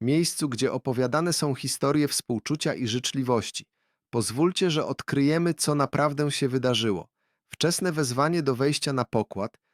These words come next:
rozbrzmiało w terminalu C międzynarodowego lotniska w Denver.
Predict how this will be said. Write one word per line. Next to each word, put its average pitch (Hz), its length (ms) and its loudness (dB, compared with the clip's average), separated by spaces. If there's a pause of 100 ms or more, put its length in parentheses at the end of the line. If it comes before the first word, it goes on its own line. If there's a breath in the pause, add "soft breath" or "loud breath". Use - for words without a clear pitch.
(200)
rozbrzmiało 127 760 0
w - 80 -12
terminalu 131 600 2
C 147 280 0
międzynarodowego 123 920 2
lotniska 113 540 0
w 104 60 -8
Denver. 98 380 -4